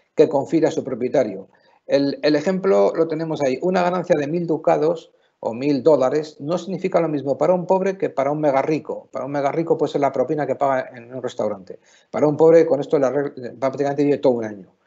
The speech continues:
Entonces, mm, no es, la importancia es la utilidad que tiene es para su propietario.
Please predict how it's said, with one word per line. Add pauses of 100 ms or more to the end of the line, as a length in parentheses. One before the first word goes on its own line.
(260)
Entonces,
mm,
no
es,
la
importancia
es
la
utilidad
que
tiene
es
para
su
propietario.